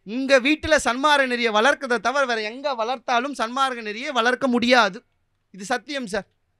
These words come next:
இது சத்தியம். அந்த குழந்தை செத்து போச்சு, மறைச்சிட்டு சாப்பாடு போடுறாங்க. கேக்குறாரு, திருநீர் வச்சு விட வராரு, "எங்கங்க ஆள் குறையுது, மூத்த புள்ள எங்க?" அவங்க அப்பா என்ன தெரியுமா சொன்னாரு?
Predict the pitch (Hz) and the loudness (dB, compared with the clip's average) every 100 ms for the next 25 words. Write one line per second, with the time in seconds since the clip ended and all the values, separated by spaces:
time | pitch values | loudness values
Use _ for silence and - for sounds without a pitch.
0 | _ _ 214 226 240 185 269 233 _ - | _ _ -8 -4 -4 -4 -12 -12 _ -16
1 | 220 226 254 285 339 302 277 262 262 302 | -12 -10 -4 -2 0 -2 -2 -6 -10 -12
2 | 254 220 180 _ _ _ 190 285 302 277 | -12 -12 -16 _ _ _ -4 -4 -4 -10
3 | 285 262 277 285 254 226 214 190 180 294 | -4 -4 -2 -4 -4 -8 -8 -6 -2 -2
4 | 254 _ _ _ _ _ _ - 269 262 | -4 _ _ _ _ _ _ -4 -4 -2
5 | 254 208 208 285 262 - _ - 269 311 | -4 -4 -4 -4 -6 -8 _ -12 -6 -4
6 | 294 247 190 233 214 202 208 196 240 254 | -2 -4 -4 -6 -4 -2 -2 2 2 2
7 | 190 _ _ - 214 302 285 294 330 302 | 0 _ _ -10 -6 -4 -2 -2 -2 -4
8 | 214 _ 147 247 302 - 247 269 254 262 | -10 _ -6 -4 -4 -4 -2 -2 -4 -8
9 | 311 277 _ _ _ _ - 269 302 240 | -8 -10 _ _ _ _ -14 -6 -6 -4
10 | 247 240 240 247 254 247 240 302 _ _ | -4 -4 -4 -4 -2 -2 -6 -18 _ _
11 | _ - 185 196 226 226 220 208 190 202 | _ -14 -12 -8 -8 -8 -12 -12 -12 -10
12 | 202 214 | -8 -6